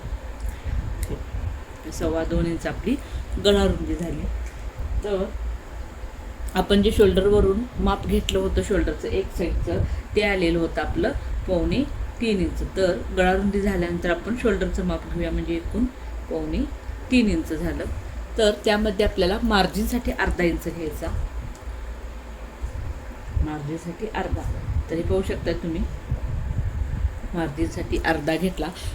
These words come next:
तर हे माप किती येते पहा, तर हे बरोबर साडेपाच इंच आपलं आलेलं आहे. तर आपण साडेपाच इंच हे शोल्डर घेणार. तर ही शोल्डरची लाईन अशी आखून घेऊया.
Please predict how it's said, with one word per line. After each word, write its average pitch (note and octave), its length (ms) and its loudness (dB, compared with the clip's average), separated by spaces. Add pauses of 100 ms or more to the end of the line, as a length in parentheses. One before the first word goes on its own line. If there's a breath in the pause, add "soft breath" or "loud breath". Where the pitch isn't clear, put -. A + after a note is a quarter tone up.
(140)
तर F#3 40 4
हे F#3 180 6
माप F3+ 260 2
किती - 200 2
येते E3+ 220 4
पहा, E3 280 -4 (1500)
तर F3+ 60 4
हे F3 160 6
बरोबर F3+ 460 2
साडेपाच F#3+ 760 2
इंच F3+ 220 2
आपलं A3 380 4
आलेलं D#3+ 320 6
आहे. D3 160 -2 (140)
तर E3 120 0
आपण E3 280 -2
साडेपाच D#3+ 640 -4
इंच D#3+ 180 -4
हे F3+ 180 0 (540 loud breath)
शोल्डर F#3 320 2
घेणार. D3 240 -4 (800)
तर - 60 -8
ही E3 120 -6
शोल्डरची D#3 540 -2
लाईन D#3+ 240 0
अशी - 160 -2
आखून F3 400 -2
घेऊया. D#3+ 280 -4